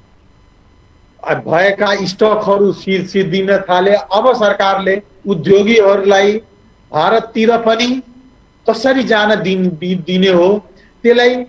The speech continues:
एउटा नियम बनाउन पर्यो। त्यो नियम बनाउन ज-, जरुरी छ र त्यसमा दुई दिन, चार दिन भारतमा घुमेर आइसकेपछि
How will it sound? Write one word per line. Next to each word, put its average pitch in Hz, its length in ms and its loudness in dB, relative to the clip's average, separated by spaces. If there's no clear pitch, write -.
एउटा 208 360 4
नियम 196 340 0
बनाउन 190 500 0
पर्यो। 190 320 4
त्यो 220 120 2
नियम 214 320 2
बनाउन 202 420 2
ज-, 180 320 0
जरुरी 185 260 4
छ - 120 -6
र 214 300 2
त्यसमा 208 340 0
दुई 208 240 2
दिन, 202 200 -2
चार 190 300 0
दिन 196 160 0
भारतमा 190 440 -2
घुमेर 175 600 -4
आइसकेपछि 185 1120 -2